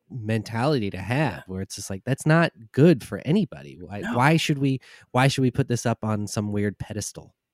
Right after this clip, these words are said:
Speaker 2: Yeah, it's so stupid. And it's like a lot of those Bible college people too, or a lot of these, these people back in the day, you get married at, like, twenty, twenty-one.
Speaker 1: Yeah,
Speaker 2: And,
Speaker 1: you,
Speaker 2: and
Speaker 1: you don't know who the fuck you are at twenty, twenty-one.
Speaker 2: Exactly. Like, m-,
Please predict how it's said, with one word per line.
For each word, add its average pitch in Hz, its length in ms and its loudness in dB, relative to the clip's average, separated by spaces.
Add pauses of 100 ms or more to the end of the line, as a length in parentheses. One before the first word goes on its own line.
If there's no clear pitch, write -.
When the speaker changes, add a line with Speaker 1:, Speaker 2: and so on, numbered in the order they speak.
(160)
Speaker 2:
Yeah, - 200 -8
it's - 140 -6
so 120 140 -2
stupid. 120 300 -6
And 156 80 -2
it's - 60 0
like 170 200 4
a 190 40 2
lot 180 180 6
of 190 60 -2
those 156 140 4
Bible 135 260 2
college 135 240 2
people 135 220 -6
too, 302 320 0
or 151 60 4
a 151 40 4
lot 139 220 4
of 131 60 -2
these, 123 340 -4
these 127 440 -4 (160)
people - 220 -4
back 135 220 4
in 139 60 -2
the 127 60 0
day, 160 340 4 (420)
you 196 80 -14
get 285 160 0
married 214 260 2
at, 190 80 2
like, 151 160 -2
twenty, 185 300 -4
twenty-one. - 640 -4 (1000)
Speaker 1:
Yeah, 311 280 2
Speaker 2:
And, 180 160 4
Speaker 1:
you, 277 140 4 (100)
Speaker 2:
and 277 120 2
Speaker 1:
you 311 60 8
don't 247 180 4
know 143 140 8
who 196 240 8
the 185 100 8
fuck - 280 -6
you 95 120 -8
are 92 180 -6
at 87 100 -14
twenty, 101 220 -4
twenty-one. 95 480 -2
Speaker 2:
Exactly. 90 180 -10 (300)
Like, 175 380 4
m-, 143 240 -10